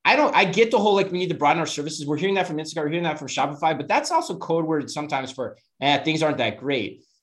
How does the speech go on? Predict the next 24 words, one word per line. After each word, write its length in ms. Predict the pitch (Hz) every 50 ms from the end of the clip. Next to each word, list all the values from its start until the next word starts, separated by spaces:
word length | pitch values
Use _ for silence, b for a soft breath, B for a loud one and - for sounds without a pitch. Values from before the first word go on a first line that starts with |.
| b -
And, 140 | 147 170 175
like, 160 | 214 208 -
the 60 | 220
Shopify 540 | 190 - - - 427 427 381 - - 233 226
announcement, 340 | 202 196 196 190 - - -
I 60 | 247
also 180 | 339 427 - 233
wonder, 180 | 208 214 202 190
like, 220 | 170 160 151 - - _ _ _ -
is 120 | 180 170
this 180 | - 403 196 -
something 280 | - 226 240 254 220 190
she 160 | - - 208
needs 160 | 226 214 180
to 40 | 165
be 80 | 147
focused 420 | 127 - - 156 165 170 - 151 143
on 160 | 120 107 101
right 220 | 101 98 95 92 -
now? 340 | 101 95 85 85 85 85 -
Like, 280 | 131 139 139 - - -
why? 280 | 127 139 160 175 - -
I 120 | 156 202
don't, 220 | 226 254 240 -